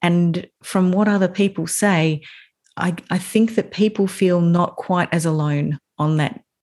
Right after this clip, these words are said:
on that journey. You know, I hesitate to call it a journey. It feels very kind of stereotypical. But, you know, over that period of time where you're writing a book, people get to see that everyone gets stuck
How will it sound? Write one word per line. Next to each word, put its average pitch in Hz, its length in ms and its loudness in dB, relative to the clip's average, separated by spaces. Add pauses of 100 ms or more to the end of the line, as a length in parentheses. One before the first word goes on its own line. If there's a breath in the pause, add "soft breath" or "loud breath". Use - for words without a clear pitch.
(120)
on 160 140 -2
that - 180 -4
journey. - 440 -4 (180)
You 151 100 -2
know, 151 140 -2
I 170 80 0
hesitate 190 460 2
to - 60 -12
call 151 220 0
it 147 80 -2
a 147 40 0
journey. 151 380 -2
It - 100 -12
feels 165 220 2
very 156 320 2
kind 147 220 -4
of 151 60 -2
stereotypical. 160 800 0 (500 loud breath)
But, 190 340 2 (260)
you 202 100 2
know, 185 140 0
over 240 220 2
that 202 220 0
period 190 320 0
of 151 80 -4
time 165 240 -2
where 156 100 -2
you're 151 100 -2
writing 156 300 -2
a 170 60 -4
book, 247 300 0 (300 loud breath)
people 220 720 0 (340)
get 240 280 -2
to 202 120 -4
see 202 480 0
that 175 380 0 (320 loud breath)
everyone 240 440 2
gets - 200 0
stuck - 400 -2